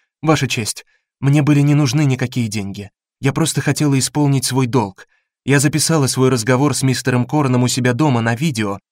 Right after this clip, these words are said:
и показала запись мистеру Флину. Он сказал, что я не должна обращать на все это внимание и просто вынести честный вердикт, а если меня спросят об этом, то должна рассказать обо всем суду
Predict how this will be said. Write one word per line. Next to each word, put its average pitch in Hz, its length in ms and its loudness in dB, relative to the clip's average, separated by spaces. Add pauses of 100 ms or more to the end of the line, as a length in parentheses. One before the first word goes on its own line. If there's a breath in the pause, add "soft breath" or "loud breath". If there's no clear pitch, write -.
(100)
и 160 100 -2
показала 147 460 0
запись 131 380 -2
мистеру 127 380 0
Флину. 98 440 -10 (520)
Он 156 160 2
сказал, 139 480 0
что - 180 -4
я 139 140 0
не 143 120 2
должна 131 380 0
обращать 127 460 -2
на 131 100 0
все 143 200 -2
это 123 140 -2
внимание 127 600 0 (260)
и 160 80 2
просто 160 340 0
вынести 143 440 0
честный 127 440 -2
вердикт, 120 540 -4 (280)
а 123 100 -4
если 147 280 0
меня 151 200 2
спросят 147 480 2
об 117 120 -2
этом, 107 320 -4 (240 loud breath)
то 151 100 0
должна 143 360 2
рассказать 147 460 0
обо 123 160 0
всем 135 260 0
суду 127 440 0